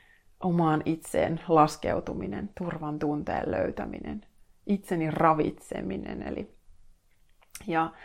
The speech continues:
vaikka tulikin just se tunne, että mä en taas jaksaisi tätä selvityskierrosta, mä en taas jaksa tätä epätietoisuutta ja just se uhrifiilis siellä aina keikkuu mukana vielä, mutta,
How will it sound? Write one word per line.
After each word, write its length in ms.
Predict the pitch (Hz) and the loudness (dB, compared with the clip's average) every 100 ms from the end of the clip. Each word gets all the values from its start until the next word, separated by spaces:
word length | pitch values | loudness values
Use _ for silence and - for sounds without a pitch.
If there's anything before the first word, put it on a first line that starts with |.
| - - | -18 6
vaikka 260 | 190 190 208 | 8 10 6
tulikin 460 | 208 190 170 165 | 6 8 6 4
just 180 | - - | 0 0
se 120 | - | -4
tunne, 340 | - - - - | -4 -4 -4 -6
että 120 | 220 | -4
mä 60 | 208 | -4
en 80 | |
taas 360 | 208 220 196 202 | 2 6 6 6
jaksaisi 520 | 180 180 - 180 180 | 2 2 4 4 4
tätä 220 | 160 - | -2 -2
selvityskierrosta, 1200 | 175 170 165 156 165 - - 165 165 165 - - - - - - - | 0 2 2 0 -4 -8 0 2 2 -2 -2 -6 -6 -16 -18 -16 -4
mä 80 | 185 | 4
en 60 | |
taas 240 | 185 185 180 | 10 10 10
jaksa 280 | 147 - - | 2 0 -2
tätä 220 | 165 175 | 4 4
epätietoisuutta 1200 | - 156 156 147 151 151 - - 170 - - - | 4 2 4 2 4 4 4 2 2 -2 0 2
ja 160 | - - - - - - - | 4 2 -4 -20 -20 -14 -10
just 180 | 175 - | -8 -4
se 240 | - 156 202 190 202 - - | -2 -2 -6 -8 -8 -8 4
uhrifiilis 760 | 214 226 214 214 190 185 180 | 8 10 8 8 6 6 4
siellä 180 | 180 165 | 2 2
aina 140 | 160 | 2
keikkuu 540 | 156 185 170 165 165 160 | 4 6 6 4 0 0
mukana 420 | 165 165 160 156 | -2 -2 -2 -2
vielä, 280 | 156 156 156 | -2 -2 -2
mutta, 360 | 156 165 165 | -4 -2 -2